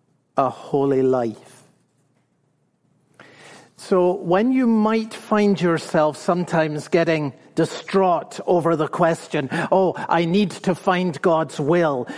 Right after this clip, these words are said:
remind yourself of this. God's will is first and foremost that I should live as he has described in the Bible. And then for the rest, make the wisest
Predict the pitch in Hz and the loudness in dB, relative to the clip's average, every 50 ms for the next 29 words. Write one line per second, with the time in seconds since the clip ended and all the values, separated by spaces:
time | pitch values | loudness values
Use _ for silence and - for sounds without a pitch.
0 | - 123 - 160 170 175 180 196 240 285 302 240 285 277 262 233 - - 247 226 | -10 -4 -2 0 0 2 2 2 2 0 0 0 0 0 -2 -2 0 0 0 2
1 | 220 - - 214 185 - - 160 143 113 - - - - - - - - _ _ | 2 2 0 0 0 2 2 2 2 0 -2 -6 -14 -18 -20 -20 -20 -20 _ _
2 | _ _ _ _ _ _ _ _ _ _ _ _ _ _ _ _ _ _ _ - | _ _ _ _ _ _ _ _ _ _ _ _ _ _ _ _ _ _ _ -16
3 | 139 - 165 156 160 165 170 180 165 - - 151 139 160 165 160 160 160 156 143 | -8 -2 0 2 2 2 0 -2 -4 -8 -8 -4 0 0 2 2 2 0 -2 -4
4 | - - - - _ _ _ _ _ _ _ _ _ _ _ _ _ _ _ _ | -6 -12 -20 -20 _ _ _ _ _ _ _ _ _ _ _ _ _ _ _ _
5 | _ _ - 151 143 143 - - - 185 180 185 - - - 196 185 180 170 - | _ _ 0 0 0 0 -4 -4 -2 0 0 0 -2 -2 -2 0 0 0 0 -2
6 | - 160 156 156 156 151 147 147 - - - - - 151 147 - - - 143 143 | -2 0 0 2 2 0 0 0 -2 -6 -6 -2 0 0 0 0 -2 -4 -2 0
7 | 143 143 139 - - - 151 143 139 139 - 135 131 135 143 165 180 185 190 202 | 0 -2 -4 -6 -6 -2 -2 0 -2 -2 0 0 2 2 4 4 4 2 2 0
8 | 196 185 185 180 - - 151 139 139 135 - - - 165 147 143 135 147 143 135 | -2 -4 -6 -8 -6 -4 -2 -2 -2 -4 -4 -6 -4 -2 -2 0 0 0 -2 -2
9 | 127 - - 139 127 - - - - - - 143 151 165 180 190 202 202 196 170 | -2 -4 -6 -6 -6 -6 -8 -16 -12 -8 -4 -2 0 0 2 2 2 0 0 -2
10 | - - - - 175 175 175 165 165 156 135 147 139 135 127 123 107 95 87 82 | -4 -6 -2 0 0 0 0 0 -2 -2 -2 -2 -2 0 0 -2 -2 -4 -8 -12
11 | - - _ _ _ _ _ _ _ _ _ _ _ _ _ _ _ _ _ _ | -14 -18 _ _ _ _ _ _ _ _ _ _ _ _ _ _ _ _ _ _
12 | _ _ _ _ _ _ - - _ _ _ _ _ _ _ _ _ _ _ - | _ _ _ _ _ _ -20 -20 _ _ _ _ _ _ _ _ _ _ _ -6
13 | 135 135 131 120 156 160 175 185 165 - 185 175 160 170 160 151 147 147 151 156 | -4 -2 0 2 2 2 2 0 -2 -2 -2 0 0 2 2 2 2 2 0 -2
14 | - - - 151 143 139 143 - - 147 139 135 123 120 123 135 151 160 180 185 | -4 -10 -8 -4 -2 -2 -2 -2 -2 -2 -2 -2 0 0 2 2 2 2 2 0
15 | 170 - - 196 180 - - - - - - - | 0 0 -2 -2 -2 -2 -6 -14 -20 -20 -20 -20